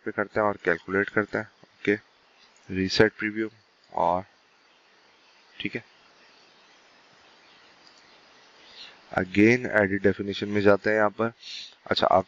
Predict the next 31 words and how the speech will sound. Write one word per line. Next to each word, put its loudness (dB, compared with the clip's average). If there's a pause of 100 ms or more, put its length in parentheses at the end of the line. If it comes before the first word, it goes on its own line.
(100)
third 6
option 2
जो 4
है 8
वो 2
basically 0
आपने 2
देखा -2
कि -6 (120)
ये -2
जो, 2
अ, 0
starting 0 (100)
point 2
था -2 (460)
इसमें 0
हमने 0
हंड्रेड 0 (100)
परसेंट 0
रखा 4
हुआ 4
था। -2
मिसाल 0
के -12
तौर 0
पे -6
हम -6
यहाँ 2
से -4
इसको, -6 (600)
अ, 2